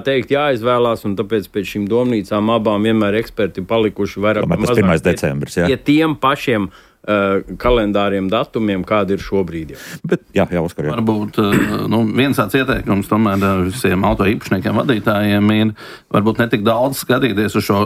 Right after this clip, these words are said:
Speaker 3: noteikto obligāto datumu, bet varbūt vairāk klausīties no Mabricī. Ko viņš saka, vai ne, kurā brīdī tad mums sola tos sniegus apledojumus, jo gal galā prātīgi riepas ir mainīt atbilstoši laika ziņām, nevis, ā, gaidīt kādu konkrētu datumu.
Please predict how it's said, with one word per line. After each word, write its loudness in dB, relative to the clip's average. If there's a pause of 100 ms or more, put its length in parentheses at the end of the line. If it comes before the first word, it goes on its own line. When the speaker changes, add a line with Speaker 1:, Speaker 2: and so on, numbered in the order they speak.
Speaker 3:
noteikto 2
obligāto 0
datumu, 0
bet 0
varbūt 2
vairāk 0
klausīties 0
no 2
Mabricī. 0 (340)
Ko -2
viņš 0
saka, 2
vai 2
ne, 2
kurā 2
brīdī 2
tad 0
mums 2
sola 0
tos 0
sniegus 2
apledojumus, 2 (320)
jo 0
gal 2
galā 2
prātīgi 0
riepas -2
ir 2
mainīt 2
atbilstoši 0
laika 0
ziņām, 2
nevis, 0 (160)
ā, 0 (260)
gaidīt 0
kādu -4
konkrētu -2
datumu. -8